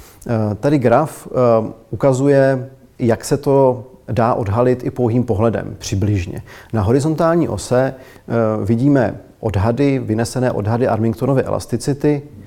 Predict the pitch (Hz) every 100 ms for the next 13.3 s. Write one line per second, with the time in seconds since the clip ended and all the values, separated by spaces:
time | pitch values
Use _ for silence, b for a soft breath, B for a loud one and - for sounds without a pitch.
0 | B B 113 110 98 101 98 123 123 127
1 | 123 - - 98 98 104 104 127 - -
2 | - - - - - 107 107 104 104 104
3 | - - 131 113 107 139 151 147 151 131
4 | - 147 139 135 - - 110 120 120 -
5 | 113 - 123 - 104 90 104 - - _
6 | _ - - 107 104 - - - 104 165
7 | 143 135 143 143 170 160 131 98 - -
8 | _ _ - 123 104 113 139 135 - -
9 | - 117 110 113 113 117 120 120 139 139
10 | - 101 - - 113 131 135 123 104 107
11 | 131 110 107 123 131 107 98 95 107 -
12 | 135 143 143 B B B B B - 117
13 | 110 107